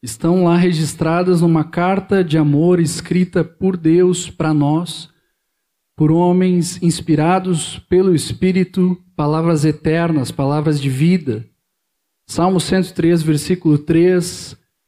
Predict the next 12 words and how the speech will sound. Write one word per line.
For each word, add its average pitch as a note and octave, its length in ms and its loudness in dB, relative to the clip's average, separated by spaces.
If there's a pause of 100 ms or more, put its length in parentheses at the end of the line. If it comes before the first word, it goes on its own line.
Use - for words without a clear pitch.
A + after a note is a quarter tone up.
(160)
diz D#3 220 0
assim: D3 460 0
"Ele F3 180 2
é F#3+ 40 2
quem G3+ 220 -2
perdoa F3 640 2
todas F#3+ 640 0
as E3 120 0
tuas F3 440 2
iniquidades, C3 920 -2 (480)
quem D3+ 200 0
sara F3+ 500 -2